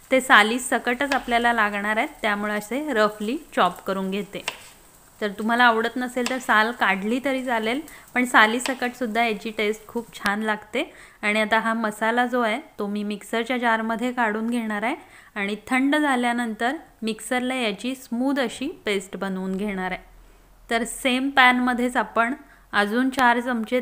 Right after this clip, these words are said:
तेल घालायचं आहे आणि त्या तेलामध्ये आता आपण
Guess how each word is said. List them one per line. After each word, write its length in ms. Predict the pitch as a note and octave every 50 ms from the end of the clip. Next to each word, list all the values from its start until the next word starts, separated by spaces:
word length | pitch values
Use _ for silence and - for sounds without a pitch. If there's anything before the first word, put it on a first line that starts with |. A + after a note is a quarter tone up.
| B3 -
तेल 240 | A3+ G#3 G#3 G#3+ A#3+
घालायचं 520 | B3+ C4 B3+ A#3+ A#3 A3 G#3 G3+ - G#3+
आहे 100 | G#3 C4+ - - - - - - - _ _ -
आणि 220 | G#3+ G#3 G#3 A3 G#3
त्या 140 | - A3 A3 A3 A3 - -
तेलामध्ये 600 | A3+ G#3+ G3+ G#3 G#3 A3+ B3+ C4 C#4 A#3+ A3+ A#3+
आता 200 | A3+ G#3+ - A3+ G#3
आपण 320 | G3+ G3+ - G#3+ A3 A#3